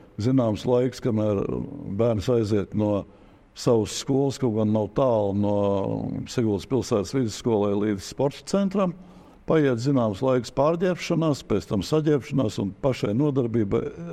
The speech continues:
Es runāju par Siguldu, ko es vairāk pārzinu. Paliek maz laika. Un, ā, otrs ļoti liela nozīme ir tiem sporta pedagogiem,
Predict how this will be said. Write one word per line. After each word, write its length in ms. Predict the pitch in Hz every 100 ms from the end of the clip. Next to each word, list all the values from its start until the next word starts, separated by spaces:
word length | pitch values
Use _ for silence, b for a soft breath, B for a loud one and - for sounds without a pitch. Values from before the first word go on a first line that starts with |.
| -
Es 140 | 139 147
runāju 220 | 131 107
par 100 | 101
Siguldu, 380 | - 135 110 90
ko 120 | 110 98
es 80 | 127
vairāk 300 | 117 107 -
pārzinu. 400 | 104 104 95 95 B B B -
Paliek 300 | 131 120 98
maz 240 | 143 135
laika. 480 | 120 135 147 143 95 - B B B B B -
Un, 540 | 107 113 117 117 117 117
ā, 220 | 113 113
otrs 600 | - 151 160 160 127 - -
ļoti 540 | - 120 147 143 - 127
liela 180 | 139 127
nozīme 560 | 135 143 110 117 110 110
ir 80 | 104
tiem 220 | 135 120
sporta 360 | - 147 113 -
pedagogiem, 640 | 131 156 120 113 110 104